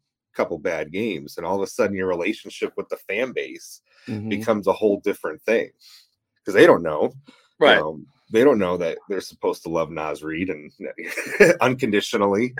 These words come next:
Speaker 1: <laughs> you know, you know? So, um, I, I, I really do. I think, I think that, that, you know, probably weighed on his mind as, as the summer was unfolding.
Speaker 2: Here's Nas after the game, uh, kinda talking about this
Speaker 1: Mm-hmm.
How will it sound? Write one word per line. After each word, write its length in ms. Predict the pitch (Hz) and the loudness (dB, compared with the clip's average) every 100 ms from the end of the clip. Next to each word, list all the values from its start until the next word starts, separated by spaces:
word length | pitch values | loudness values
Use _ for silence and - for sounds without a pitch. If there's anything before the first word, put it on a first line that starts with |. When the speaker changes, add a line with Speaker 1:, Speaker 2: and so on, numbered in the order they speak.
| - | 4
Speaker 1:
<laughs> 200 | 233 - | 6 6
you 80 | 220 | 2
know, 100 | 180 - 156 143 | 4 6 6 8
you 100 | 160 143 | 4 6
know? 180 | 160 143 - - 139 - - - - - - | 4 4 2 -2 -2 -8 -14 -14 -16 -16 -4
So, 500 | - 117 113 110 - - - _ _ | 4 6 8 4 0 -14 -20 _ _
um, 460 | 120 117 110 107 92 - - - - | 2 4 2 0 -6 -12 -18 -16 -8
I, 100 | 127 - | -6 0
I, 60 | |
I 200 | 131 120 | 0 2
really 280 | 127 143 160 | 6 8 8
do. 240 | 143 - 104 | 6 4 2
I 80 | |
think, 240 | 107 120 107 | 0 -2 0
I 100 | 107 | -2
think 300 | - 113 - | -2 -4 -6
that, 120 | 101 | -2
that, 340 | 110 110 107 - _ | 0 2 0 -4 _
you 100 | 123 | -4
know, 260 | 107 87 87 98 _ | -4 -4 -6 -12 _
probably 300 | 117 117 131 | 0 2 2
weighed 220 | 113 135 | 2 2
on 120 | 135 | 2
his 140 | 139 135 | 0 0
mind 400 | 139 143 82 78 | -2 -4 -8 -8
as, 260 | 80 80 | -10 -8
as 220 | 78 85 82 | -8 -8 -10
the 100 | 80 | -14
summer 340 | - 85 78 | -10 -8 -8
was 240 | 78 76 | -6 -8
unfolding. 580 | 76 76 - 65 65 65 _ _ _ _ _ - - - - _ - | -10 -14 -12 -12 -12 -18 _ _ _ _ _ -20 -20 -20 -20 _ 6
Speaker 2:
Here's 180 | 190 | 6
Nas 260 | 170 143 131 | 8 8 8
after 240 | 120 110 | 6 6
the 80 | 113 | 2
game, 340 | 104 107 107 95 | 2 2 2 0
uh, 280 | 101 95 87 _ _ _ _ - | -4 -4 -10 _ _ _ _ 0
kinda 200 | 117 95 | 0 0
talking 500 | - - 113 101 98 | 0 0 2 -2 -6
about 300 | 95 90 - | -4 -4 -6
this 320 | 90 - - - | -12 -12 -18 -18
Speaker 1:
Mm-hmm. 280 | 82 82 | -18 -14